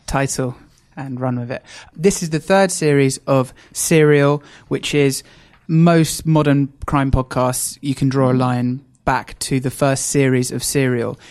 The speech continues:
and the, the, in inverted commas, gimmick of the first series was that it was one crime told through an entire season. Um, it was the case of Adnan Syed, and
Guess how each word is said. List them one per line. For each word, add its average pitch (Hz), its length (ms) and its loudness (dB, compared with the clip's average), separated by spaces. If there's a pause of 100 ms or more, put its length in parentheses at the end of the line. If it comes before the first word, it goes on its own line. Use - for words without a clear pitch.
(160)
and 131 220 0
the, 131 240 0 (360)
the, 139 200 0
in 143 80 0
inverted 139 260 0
commas, 135 200 -2
gimmick 143 260 0
of 139 40 -6
the 135 80 -2
first 131 260 0
series 127 560 -2
was 127 240 -2
that 135 120 -4
it 131 100 -4
was 123 320 -2 (180)
one 151 300 2
crime 131 500 -2 (220)
told 131 400 -2
through - 220 0
an 127 80 4
entire 127 440 0
season. 120 640 -6 (380)
Um, 120 280 0
it 127 140 -4
was 127 300 -2
the 135 120 -4
case 127 300 -2
of 123 160 -6
Adnan 131 300 0
Syed, 139 500 0 (440)
and 123 300 -4